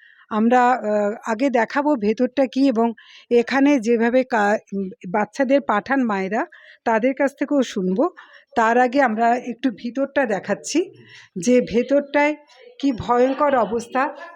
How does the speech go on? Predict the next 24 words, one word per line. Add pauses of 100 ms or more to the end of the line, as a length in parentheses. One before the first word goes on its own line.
(760)
এই (340)
চামড়াগুলো
আজকেই
রান্না
করার
সময়
পড়েছে
এবং (420)
আরও
দেখা
যাচ্ছে (580)
যে
আরও
বেশ
কয়েকটা,
আহ,
জায়গা
অত্যন্ত
বিপজ্জনকভাবে
ফেপে
আছে, (580)
যে
কোনো
সময়